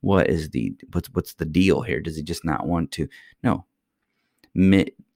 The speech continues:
I would say every time I've asked and not received, it was because, um, I wasn't asking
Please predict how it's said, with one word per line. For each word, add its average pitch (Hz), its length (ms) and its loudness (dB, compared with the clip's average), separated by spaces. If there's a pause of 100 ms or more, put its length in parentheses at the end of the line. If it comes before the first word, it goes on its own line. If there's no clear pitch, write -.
(140)
I 101 120 4
would 110 180 4
say - 300 2
every 104 260 2
time 87 260 0
I've 80 220 -2
asked 87 380 -2
and 82 220 -2
not 80 220 -2
received, 80 420 -4
it - 100 -10
was 82 120 -4
because, - 600 -4 (580)
um, 82 480 -8 (1120)
I 107 140 2
wasn't 110 340 4
asking 90 600 -2